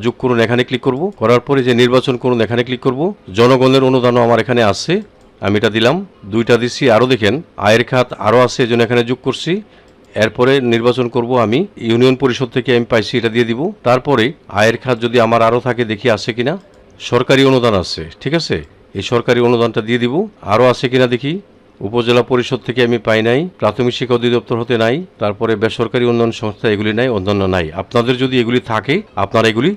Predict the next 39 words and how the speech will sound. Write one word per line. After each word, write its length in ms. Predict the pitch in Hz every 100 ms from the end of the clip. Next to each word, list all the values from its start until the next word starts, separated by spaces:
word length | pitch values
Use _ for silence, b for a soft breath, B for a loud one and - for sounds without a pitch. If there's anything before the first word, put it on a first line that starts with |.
| - 104
দিয়ে 160 | 143
দিবেন। 220 | 123 92 71 71 98
আচ্ছা, 220 | 95 - 76 -
তো 40 | 104
আমার 120 | 113 120
যেহেতু 180 | 135 135
এটা 120 | 127 117
নাই 100 | 117 110
এটা 100 | 101
তুলে 160 | 127 131
দিব। 120 | 101 76 71 - 101
এখন 160 | 117 104
নিজের 240 | 120 139 151 - 117
আয়মূলক 360 | 120 127 127 127 -
প্রকল্প 300 | 120 120 127 110
যেটা 200 | 101 131 185 -
কত 120 | 107 - 135
টাকা 140 | 131 113
দিয়েছিলেন 360 | 123 131 139 123
এটা 100 | 104 110
আপনি 160 | - 165 208 110
লিখবেন। 320 | 120 107 82 76 78
যেমন 160 | 120 120
আমি 100 | 120 110
দুই 100 | 123
হাজার 160 | 113 117 127
টাকা 140 | 123 113
দিয়েছিলাম, 360 | 120 135 160 202 - _ 95 92
দুই 100 | 110
হাজার 160 | 104 104
দিয়ে 100 | 117 117
দিব। 120 | 117 175 190 -
কি 80 | 123
বাবদ 200 | 127 127 123
দিয়েছিলাম, 360 | 135 - 139 165 202 - -
প্রাক 160 | 107 -
প্রাথমিক 280 | 120 139 135
শ্রেণীর 260 | 143 135 123
জন্য 120 | 131